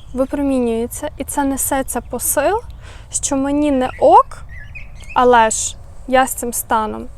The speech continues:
змирююсь, я постійно в цьому стані перебуваю.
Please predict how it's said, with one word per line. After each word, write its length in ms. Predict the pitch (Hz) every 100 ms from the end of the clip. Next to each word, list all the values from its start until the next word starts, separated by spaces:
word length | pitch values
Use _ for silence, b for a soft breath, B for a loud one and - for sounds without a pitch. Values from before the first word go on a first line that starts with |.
| -
змирююсь, 720 | - 254 240 226 226 277 - - -
я 120 | 254
постійно 460 | 269 269 - 311 269
в 60 |
цьому 260 | - 254 247
стані 360 | - 262 247
перебуваю. 800 | 233 247 254 240 233 214 208 220